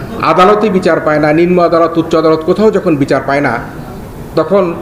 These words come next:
গণমাধ্যম তার পাশে এসে দাঁড়ায়। তার যখন দেয়ালে পিঠ থেকে যায় তখন গণমাধ্যম তার জন্য কথা বলবার চেষ্টা করে, কিন্তু এই গণমাধ্যমকে যদি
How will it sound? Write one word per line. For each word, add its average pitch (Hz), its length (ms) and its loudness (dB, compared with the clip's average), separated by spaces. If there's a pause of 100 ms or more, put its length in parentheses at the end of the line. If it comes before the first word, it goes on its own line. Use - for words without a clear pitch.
(280)
গণমাধ্যম 175 540 2
তার 165 160 0 (100)
পাশে 139 260 -2
এসে 135 180 -2
দাঁড়ায়। 117 340 -2 (760)
তার 185 200 2
যখন 196 260 0
দেয়ালে 185 360 4
পিঠ 226 200 0
থেকে 208 220 0
যায় 185 200 0
তখন 156 240 0
গণমাধ্যম 160 540 2
তার 156 200 0
জন্য 135 240 0
কথা 139 180 -2
বলবার 127 300 0
চেষ্টা 131 280 -4
করে, 113 260 0 (480)
কিন্তু 165 160 0
এই 180 80 4
গণমাধ্যমকে 190 600 0
যদি 196 160 0